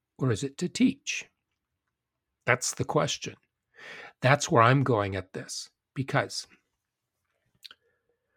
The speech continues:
during a hot political debate back in my high school years, our teacher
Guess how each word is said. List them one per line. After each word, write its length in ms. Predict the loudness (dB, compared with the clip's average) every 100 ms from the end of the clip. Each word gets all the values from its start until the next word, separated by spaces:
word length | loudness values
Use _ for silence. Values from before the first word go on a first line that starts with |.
| _ _ _ _ _
during 460 | 8 10 8 6 0 2
a 800 | 6 8 6 6 4 2 0 -6 _ _ _ _
hot 580 | -8 0 6 6 4 _
political 540 | -2 0 2 0 -6
debate 480 | -8 -6 -6 -6 -10 _ _ _
back 480 | -6 2 2 2 -4
in 300 | 0 0 0
my 240 | 0 0 0
high 200 | -2 -2
school 340 | -4 -6 -4
years, 500 | -4 -4 -6 -8 -12 _ _ _ _ _ _ _ _ _ _ _ _ _ _ _ _ _
our 120 | 2 2
teacher 680 | 0 -2 4 6 6 2